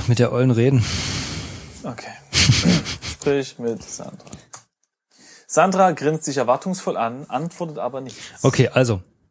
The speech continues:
Speaker 1: Äh,
Speaker 2: What's the plan?
Speaker 1: Glocke benutzen.
Speaker 2: Wie, wieso?
Speaker 1: Ja, wieso nicht? Wir
Speaker 2: Ja, aber
Speaker 1: müssen
Speaker 2: da-, ach, du, du meinst, wir müssen mit der Alten sprechen und, äh, und dann rausfinden, an welchen Ort Sandra gerne heiraten wollen würde.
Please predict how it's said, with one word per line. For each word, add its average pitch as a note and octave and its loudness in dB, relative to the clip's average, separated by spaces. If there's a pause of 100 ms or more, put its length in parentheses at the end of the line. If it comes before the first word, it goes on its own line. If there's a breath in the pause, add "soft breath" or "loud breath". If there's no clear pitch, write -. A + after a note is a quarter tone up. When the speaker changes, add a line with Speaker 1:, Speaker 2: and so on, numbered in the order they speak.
(1300)
Speaker 1:
Äh, B2 0 (460)
Speaker 2:
What's A#2 2
the C#3 -2
plan? A#2+ 0 (180)
Speaker 1:
Glocke A#2+ 2
benutzen. G#2 -2 (580)
Speaker 2:
Wie, A2 -8
wieso? A#2+ 0 (260)
Speaker 1:
Ja, G#2+ 0
wieso G#2+ 0
nicht? D3+ 2 (420)
Wir G#2+ 0
Speaker 2:
Ja, A2+ 6
aber B2+ 6
Speaker 1:
müssen B2 4
Speaker 2:
da-, A#2 -2 (1200 loud breath)
ach, G#3+ 2
du, E3+ 4
du D3+ 0
meinst, E3+ 0
wir D#3+ 0
müssen E3 -2
mit D#3+ 2
der D3+ 6
Alten D#3 2
sprechen E3 -2
und, C#3+ -2
äh, C3 4
und B2+ -4
dann B2+ 4
rausfinden, C#3 0
an B2 -4
welchen C#3 2
Ort D3+ -2
Sandra C3+ -2
gerne B2 -4
heiraten A#2+ -2
wollen A#2+ 0
würde. C#3 4